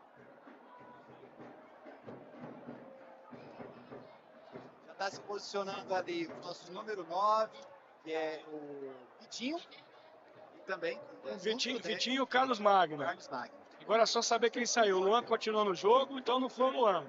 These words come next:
Speaker 2: Tem uma mudança na forma de jogar do time do Ji-Paraná aí.
Speaker 1: Eu tô vendo o K T em campo ainda, Biel em campo.
Speaker 2: K T, Kemerson,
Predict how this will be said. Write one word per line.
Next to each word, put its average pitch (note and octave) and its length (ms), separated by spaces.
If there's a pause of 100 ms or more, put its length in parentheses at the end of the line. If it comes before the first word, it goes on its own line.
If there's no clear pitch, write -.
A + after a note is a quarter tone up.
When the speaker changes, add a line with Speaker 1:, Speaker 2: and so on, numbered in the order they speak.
(360)
Speaker 2:
Tem A3 120
uma A#3 140
mudança A#3+ 580 (440)
na G#3 140
forma B3 380
de - 80
jogar G#3 420 (680)
do G#3 120
time A3 240
do A3+ 100
Ji-Paraná A3 560
aí. F#3 240 (120)
Speaker 1:
Eu D#3 80
tô G3+ 140
vendo F3 180
o - 20
K F3+ 160
T E3+ 160
em F3 100
campo G3 300
ainda, G3 380
Biel D#3 360
em F3+ 100
campo. F#3+ 580
Speaker 2:
K F#3 140
T, A3+ 320
Kemerson, A3+ 840